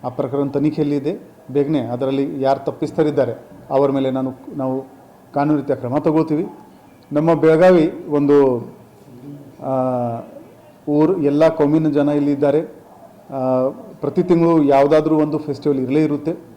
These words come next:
ಬರೋ ದಿನಗಳಲ್ಲಿ ಈ ಥರ ಯಾವುದೇ ಘಟನೆ ಆಗಬಾರ್ದು, ಅದಕ್ಕೋಸ್ಕರ ಇವತ್ತು ಒಂದು ಮುಖಂಡರುಗಳದ್ದು, ಹಿಂದೂ ಸಮಾಜದ ಮುಖಂಡರುಗಳು ಮತ್ತು ಮುಖ-, ಮುಸ್ಲಿಂ ಸಮಾಜದ ಮುಖಂಡರು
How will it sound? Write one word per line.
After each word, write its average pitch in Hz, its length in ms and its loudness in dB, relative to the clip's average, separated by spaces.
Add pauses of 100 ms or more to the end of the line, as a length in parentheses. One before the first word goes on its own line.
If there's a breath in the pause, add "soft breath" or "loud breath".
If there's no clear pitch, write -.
(1300)
ಬರೋ 185 220 6
ದಿನಗಳಲ್ಲಿ 147 580 4
ಈ - 20 -2
ಥರ 156 180 2
ಯಾವುದೇ 147 300 2
ಘಟನೆ 135 240 -4
ಆಗಬಾರ್ದು, 139 500 0
ಅದಕ್ಕೋಸ್ಕರ 143 500 0 (280)
ಇವತ್ತು 147 300 0
ಒಂದು 143 300 0
ಮುಖಂಡರುಗಳದ್ದು, 147 800 0 (340)
ಹಿಂದೂ 143 240 -2
ಸಮಾಜದ 147 380 0
ಮುಖಂಡರುಗಳು 147 460 -2
ಮತ್ತು 156 220 -6
ಮುಖ-, 143 260 -8
ಮುಸ್ಲಿಂ 156 340 -4 (380)
ಸಮಾಜದ 135 320 0
ಮುಖಂಡರು 131 440 -2